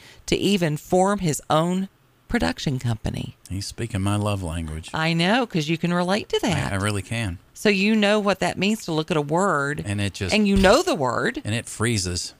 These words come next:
Speaker 1: Right.
Speaker 2: Mm-hmm.
Speaker 1: And, and so he was doing that, but he was doing that with all these big stars.
Speaker 2: Yeah.
Speaker 1: Can you imagine?
Speaker 2: Oh, I, yeah.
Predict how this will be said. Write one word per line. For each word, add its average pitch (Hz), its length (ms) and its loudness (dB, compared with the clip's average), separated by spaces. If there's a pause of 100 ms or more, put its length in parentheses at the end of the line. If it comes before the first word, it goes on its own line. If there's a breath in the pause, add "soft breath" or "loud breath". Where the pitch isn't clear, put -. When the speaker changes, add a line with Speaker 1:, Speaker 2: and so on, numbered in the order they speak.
(160)
Speaker 1:
Right. 302 380 0 (100)
Speaker 2:
Mm-hmm. 104 340 -8 (220)
Speaker 1:
And, 185 260 0
and 180 160 0
so 196 140 0
he 214 200 0
was 262 180 -2
doing 254 340 0
that, 151 160 0
but 160 80 0
he 175 80 2
was 165 100 0
doing 175 200 0
that 165 100 0
with 156 100 -2
all 165 140 -2
these 151 200 -4
big 135 180 -4
stars. 190 420 -2
Speaker 2:
Yeah. 104 140 2
Speaker 1:
Can 196 80 2
you 254 80 2
imagine? 151 460 0
Speaker 2:
Oh, 240 80 4
I, 95 240 0
yeah. 104 320 0